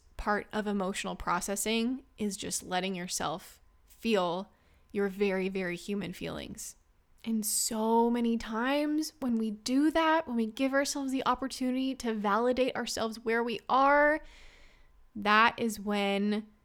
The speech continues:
a shift happens. What becomes possible when you know that you are allowed to feel anxious and nothing has to change, nothing is broken,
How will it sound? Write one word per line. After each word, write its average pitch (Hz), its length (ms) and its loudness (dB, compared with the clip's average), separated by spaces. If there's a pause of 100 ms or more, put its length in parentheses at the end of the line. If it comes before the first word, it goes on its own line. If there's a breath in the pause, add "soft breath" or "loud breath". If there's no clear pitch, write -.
(440)
a 208 120 -6
shift - 520 -2
happens. - 800 -4 (1120)
What 269 280 2
becomes 359 360 2
possible 254 720 2
when 226 160 0
you 220 120 0
know 254 320 4
that 247 320 4 (420)
you 240 200 0
are 285 100 8
allowed 240 300 4
to 269 60 -2
feel 254 320 2
anxious 320 720 0 (140)
and 233 320 2 (160)
nothing 269 640 0 (120)
has 233 340 -2
to 214 120 -6
change, 254 800 0
nothing 247 300 0
is 214 140 0
broken, 226 640 2